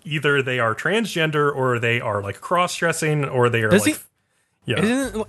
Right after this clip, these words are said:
Speaker 2: I couldn't tell if it was, like, some short shorts or, like, a skirt. <laughs>
Speaker 1: It was, it was almost a skirt, if not just, like, shorts, like, that looked like a skirt, and, like, long stockings, like, all the way up.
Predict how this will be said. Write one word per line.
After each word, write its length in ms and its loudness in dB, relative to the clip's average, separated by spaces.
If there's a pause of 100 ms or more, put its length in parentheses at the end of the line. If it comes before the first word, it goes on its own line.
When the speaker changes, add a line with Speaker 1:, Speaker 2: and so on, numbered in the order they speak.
Speaker 2:
I 60 0
couldn't 200 -2
tell 120 2
if 80 -2
it 40 -2
was, 160 -2
like, 120 -2
some 160 -2
short 320 0
shorts 340 -2
or, 100 0
like, 200 0
a 60 -6
skirt. 440 -2 (160)
<laughs> 140 -8
Speaker 1:
It 160 4
was, 320 0
it 100 0
was 240 -2 (220)
almost 500 0
a 60 -2
skirt, 640 -2
if 200 -2
not 420 0 (200)
just, 300 0
like, 120 2
shorts, 500 0
like, 180 0
that 160 -2
looked 240 -4
like 100 2
a 60 -4
skirt, 520 -4 (360)
and, 180 -2
like, 160 2
long 320 0
stockings, 720 -2
like, 140 -4
all 120 4
the 60 -2
way 200 2
up. 220 -4